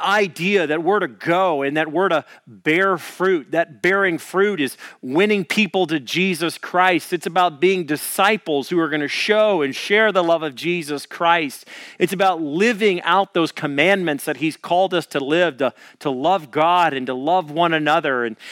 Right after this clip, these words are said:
how do we do that? We do that by following in the example of Jesus Christ. And it's sharing the love of Jesus Christ. It's opening our mouth and sharing about that love. It's showing people that love. That bearing fruit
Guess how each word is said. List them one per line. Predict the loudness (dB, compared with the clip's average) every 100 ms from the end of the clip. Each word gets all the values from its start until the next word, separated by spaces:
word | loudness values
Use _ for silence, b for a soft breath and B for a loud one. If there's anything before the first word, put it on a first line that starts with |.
| B
how | 0
do | 0
we | 0 -4
do | -2 0 2
that? | 2 2
We | 0 -2
do | 0
that | 0 0
by | 0 -2 B B
following | -6 0 0 2 0 0
in | 0 2
the | 0
example | 0 0 -2 0 -2
of | -2
Jesus | -2 -4 -2 -4 -6
Christ. | -4 0 2
And | 2 -4 -12 -18 -20 -20 -8 0 4
it's | 4 0 -14 B B
sharing | -4 -2 0 2 2 0
the | 0
love | 0 0
of | -2
Jesus | -4 -4 -2 -6
Christ. | -4 -2 -2
It's | -6 -4
opening | -2 -2 -2 0
our | 0
mouth | 0 0 2 2 0
and | -6
sharing | -4 0 2 2
about | 0 0 -2 0
that | 0 0
love. | 0 0 0
It's | 0 -4 -4 b
showing | -8 -4 0 0 2 0
people | -2 -4 -4 -2 0
that | 0 0
love. | 0 -2 0
That | -2 -4 -2
bearing | 0 2 2 0
fruit | -6 -4 -2 -2